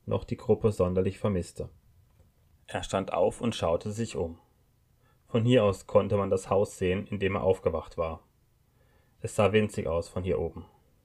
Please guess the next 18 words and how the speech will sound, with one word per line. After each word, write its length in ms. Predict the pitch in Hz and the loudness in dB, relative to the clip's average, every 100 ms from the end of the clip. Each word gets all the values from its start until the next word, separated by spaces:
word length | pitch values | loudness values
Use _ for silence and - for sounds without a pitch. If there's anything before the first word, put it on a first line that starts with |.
| _ - - _ _ _ _ _ _ | _ -20 -20 _ _ _ _ _ _
Er 120 | 104 | -2
musste 280 | 101 113 - | 0 0 2
noch 120 | 110 | 0
ein 140 | 101 101 | 0 -4
gutes 300 | 120 120 113 | -4 -6 -6
Stück 220 | - - | -6 0
weiter, 440 | 90 90 - 82 - _ _ _ _ - | 2 2 0 -6 -14 _ _ _ _ -8
um 100 | - | -2
einen 200 | 101 98 | -2 0
Blick 200 | 110 - | -2 -2
auf 120 | - | -4
das 140 | 101 | -4
Gebiet 240 | - 95 92 | -4 -6 -4
im 120 | 95 | -2
Osten 400 | 98 95 - 92 | 0 0 -2 -4
werfen 280 | 82 82 87 | -4 -4 -10
zu 120 | - | -8
können. 340 | - 80 80 | -2 -2 -2